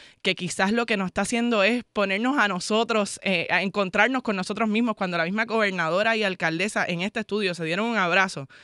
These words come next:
en los mismos días del manejo de emergencia. Señores, vamos a poner eso a un lado y vamos a reconocer que tenemos varias fases de manejo de emergencia. Una de ellas es la recuperación económica post-desastre, porque tenemos que asegurarnos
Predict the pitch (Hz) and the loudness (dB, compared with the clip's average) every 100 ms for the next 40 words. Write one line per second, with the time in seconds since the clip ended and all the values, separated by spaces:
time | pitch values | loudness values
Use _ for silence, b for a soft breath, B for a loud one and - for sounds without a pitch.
0 | b b - 175 175 196 220 202 208 196 | b b -6 -2 0 0 0 0 0 0
1 | 185 190 208 202 202 220 - 175 B B | 0 -2 -2 -2 -2 -2 -4 -6 B B
2 | 254 285 254 262 277 285 285 294 285 269 | -2 0 2 0 0 -2 -2 -2 0 0
3 | 226 214 247 254 254 254 254 269 247 247 | 0 0 -2 -2 -2 -2 -2 -2 -4 -8
4 | B B 202 202 294 311 190 185 214 - | B B -4 -2 0 -2 2 2 2 2
5 | 226 226 233 240 226 240 233 233 247 233 | 0 0 -2 0 0 0 0 0 -2 -2
6 | 226 180 156 b b _ 277 311 330 302 | -4 -4 -6 b b _ 2 4 4 2
7 | 311 311 208 175 185 - 202 202 214 208 | 2 2 2 2 -2 -4 -4 0 0 -2
8 | 190 185 175 175 220 233 220 240 226 208 | -4 -4 -4 -4 -4 -2 -2 0 -2 -2
9 | 214 208 233 240 196 170 160 160 165 208 | -6 -4 -2 -2 -4 -4 -4 -6 -6 -4
10 | 226 214 208 190 185 220 226 190 156 160 | -4 -6 -4 -2 2 4 2 -2 -6 -10